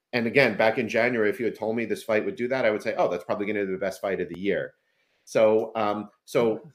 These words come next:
Speaker 1: just circling back to your question, yeah, we are really excited about how this is gonna do. Um, we're crossing our fingers that, that we're gonna do a huge number, but, um, uh, uh,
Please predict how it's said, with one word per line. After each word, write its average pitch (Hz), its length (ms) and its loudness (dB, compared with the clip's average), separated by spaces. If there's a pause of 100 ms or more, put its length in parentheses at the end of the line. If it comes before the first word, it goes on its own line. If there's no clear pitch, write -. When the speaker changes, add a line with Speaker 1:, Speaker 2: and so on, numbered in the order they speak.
(120)
Speaker 1:
just 135 180 -4
circling 135 380 2
back 123 220 2
to 127 80 -6
your 113 100 0
question, 113 560 -2 (200)
yeah, 120 340 4
we 120 160 0
are 107 400 4 (160)
really 131 320 4
excited 104 480 0
about 92 300 -2
how 101 160 -4
this 101 180 -4
is 92 80 -14
gonna 95 220 -6
do. 110 360 0 (300)
Um, 101 360 -2 (160)
we're 107 120 -4
crossing 113 360 2
our 110 100 2
fingers 113 440 -2
that, 101 240 -2
that 104 220 -2
we're 110 100 0
gonna 104 140 -2
do 107 180 -2
a 101 40 -2
huge 101 320 -6
number, 107 480 -2
but, 95 240 0 (320)
um, 95 400 0 (100)
uh, 98 280 0
uh, 95 120 -6